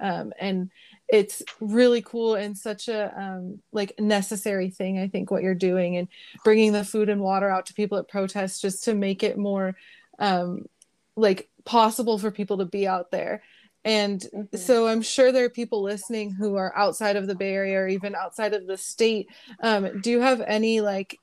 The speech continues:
Speaker 1: um, advice for them trying to get something similar to this started or, um,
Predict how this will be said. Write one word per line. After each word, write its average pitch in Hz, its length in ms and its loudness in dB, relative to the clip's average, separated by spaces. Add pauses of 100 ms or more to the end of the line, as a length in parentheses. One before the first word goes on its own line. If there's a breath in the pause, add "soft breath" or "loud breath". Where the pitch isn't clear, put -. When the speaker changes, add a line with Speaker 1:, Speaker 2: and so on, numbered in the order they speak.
(320)
Speaker 1:
um, 190 480 -4
advice 208 500 2
for 208 220 -2
them 196 360 -2
trying 202 420 -4
to 226 120 -6
get 190 320 2
something 208 520 0
similar 226 480 2
to 240 120 -4
this 226 260 2
started 233 540 2
or, 190 340 2 (480 soft breath)
um, 196 280 -6